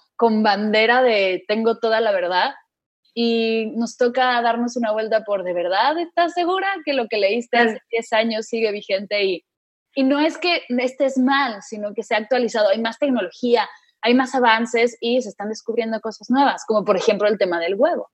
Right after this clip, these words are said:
Speaker 2: Sí, o sea, eh, leía, eh,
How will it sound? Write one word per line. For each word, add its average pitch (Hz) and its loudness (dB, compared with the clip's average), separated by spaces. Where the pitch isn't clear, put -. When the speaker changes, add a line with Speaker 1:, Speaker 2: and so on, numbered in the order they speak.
Speaker 2:
Sí, 349 2
o 226 -4
sea, 226 0
eh, 220 -2
leía, 233 2
eh, 185 -4